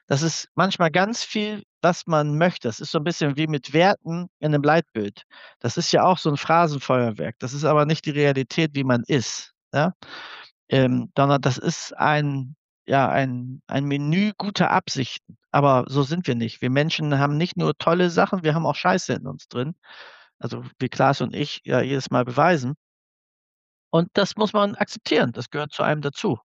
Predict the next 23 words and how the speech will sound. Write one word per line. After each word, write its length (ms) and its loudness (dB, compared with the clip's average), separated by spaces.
Und 300 -8
ich 140 -20
glaub, 180 2
das 220 2
hilft, 380 0
wenn 100 0
man 120 0
diese 160 -4
Ehrlichkeit 560 2
zu 80 -4
sich 100 -4
selbst 400 -2
hat 200 -8
und 120 0
nicht 300 0
alles 500 4
bedienen 460 0
will, 180 0
was 140 2
sich 200 -6
irgendwie 300 -2
toll 260 2
anhört. 720 -2